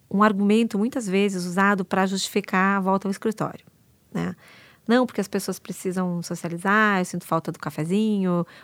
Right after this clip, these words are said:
o almoço com o trabalho", aquelas coisas todas. E, e a gente tem que pensar que, na verdade, não é, não é normal a gente só fazer amigo no trabalho, né? A gente, o, muitas, muitos dos nossos amigos vieram do trabalho porque é onde a gente passa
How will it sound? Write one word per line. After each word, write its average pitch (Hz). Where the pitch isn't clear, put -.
o -
almoço 185
com -
o 170
trabalho", 180
aquelas -
coisas 170
todas. 196
E, 190
e 196
a 196
gente 214
tem 226
que -
pensar 220
que, 214
na 196
verdade, 185
não 277
é, 320
não 233
é 294
normal 180
a 180
gente 185
só -
fazer 196
amigo 185
no 175
trabalho, 165
né? 180
A 190
gente, 233
o, 208
muitas, 269
muitos 269
dos 226
nossos 208
amigos 190
vieram 196
do 202
trabalho 180
porque -
é 226
onde 226
a 240
gente 240
passa 226